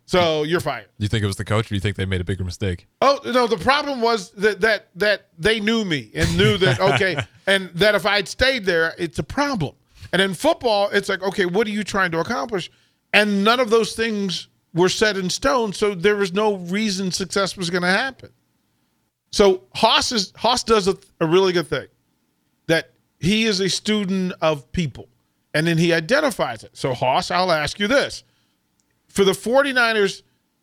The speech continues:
Speaker 1: to pick three quarterbacks, they picked Garoppolo, they picked Lance, and then they, just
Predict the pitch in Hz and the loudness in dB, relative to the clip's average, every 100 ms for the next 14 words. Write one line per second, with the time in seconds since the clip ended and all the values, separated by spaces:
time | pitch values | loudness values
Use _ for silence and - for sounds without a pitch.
0 | _ _ _ _ _ _ - 202 170 - | _ _ _ _ _ _ -2 -2 0 0
1 | 202 - _ - 202 254 233 233 202 147 | -2 -2 _ -6 2 2 2 2 2 2
2 | 123 _ _ _ _ _ _ _ 175 143 | -4 _ _ _ _ _ _ _ -4 2
3 | 208 202 190 190 156 - - _ _ _ | 0 2 2 4 2 -4 -18 _ _ _
4 | _ _ _ - 160 165 208 165 - _ | _ _ _ -2 -2 2 0 0 -14 _
5 | _ _ _ _ - 180 165 120 - - | _ _ _ _ -2 0 0 -2 -18 -20
6 | _ _ _ - 156 196 220 202 190 175 | _ _ _ -6 -2 0 0 0 0 0
7 | - _ _ _ 139 113 185 262 262 | -6 _ _ _ -10 0 2 2 -2